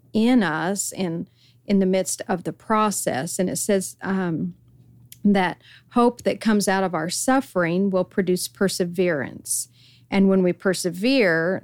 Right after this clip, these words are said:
that will produce character. And then character will produce hope, and hope will not disappoint.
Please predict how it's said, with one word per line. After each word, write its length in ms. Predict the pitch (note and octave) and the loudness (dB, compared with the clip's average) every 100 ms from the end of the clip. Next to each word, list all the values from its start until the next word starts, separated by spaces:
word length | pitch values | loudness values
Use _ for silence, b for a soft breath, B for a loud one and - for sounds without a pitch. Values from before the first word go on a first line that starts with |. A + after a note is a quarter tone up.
| F#3 | -4
that 180 | F#3+ E3 | -2 0
will 120 | F#3 | -2
produce 420 | - F3+ F3+ - | -2 -2 -2 -4
character. 920 | - - A3+ G#3+ F#3+ - A#2+ A#2+ D#3+ - b b b F#3+ | -6 0 2 2 -2 -4 -6 -4 -6 -10 b b b 0
And 160 | F#3+ | 2
then 140 | F3+ F3+ | 2 -2
character 680 | - - C4 A#3 G3 - E3+ | -6 0 2 2 0 -2 -2
will 160 | E3 | -2
produce 480 | E3 - F3+ F3 - | -4 -4 -4 -4 -4
hope, 380 | - D#3+ D#3 - | -4 -2 -2 -6
and 220 | - F3+ F3 | -6 -4 -4
hope 300 | G3+ F#3+ F#3+ | -2 -2 -2
will 120 | F3+ | -4
not 400 | F3+ F3+ D#3 - | -2 -2 -4 -6
disappoint. 880 | - F3 - - - C#3+ - - - | -6 -4 -6 -8 -8 -6 -8 -12 -18